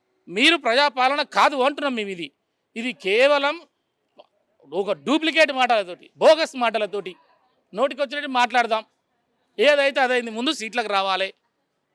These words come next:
తర్వాత వచ్చినావు, ఏమైంది? బొర్రలో పడుతున్నావు ఎక్కడ పోయినా.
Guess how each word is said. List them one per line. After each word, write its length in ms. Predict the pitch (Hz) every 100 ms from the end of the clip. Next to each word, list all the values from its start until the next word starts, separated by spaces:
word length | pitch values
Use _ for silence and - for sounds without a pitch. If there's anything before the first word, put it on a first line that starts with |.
| _ _ _ _ _ _ _ _ -
తర్వాత 260 | 311 302
వచ్చినావు, 340 | 320 - 262 233
ఏమైంది? 480 | 269 302 330 359 - _ _ _ _ _
బొర్రలో 340 | 226 302 339 285
పడుతున్నావు 340 | 247 262 220
ఎక్కడ 200 | 214 247
పోయినా. 280 | 226 202